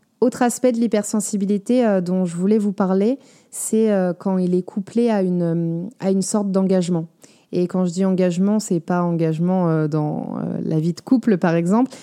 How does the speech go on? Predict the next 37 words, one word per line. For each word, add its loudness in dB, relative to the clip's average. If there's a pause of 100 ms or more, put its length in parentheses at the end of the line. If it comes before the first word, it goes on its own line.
(160)
mais, 4
euh, 4
c'est, 2
euh, 2
l'engagement 2
dans 2
des 0
causes, 2 (360)
euh, 0
donc 0
dans 0
la 0
lutte, -4
euh, -2
bah, -6
pour -2
l'environnement, 2 (340)
pour -2
l'antiracisme, -2
pour -2
le 0
féminisme, -2
pour -6
plus -4
d'inclusivité, -2 (280)
pour -2
le 2
validisme -2
et 0
pour -12
toutes -8
les 0
causes, 0
euh, 0 (140)
dans -2
lesquelles, -2
euh, 0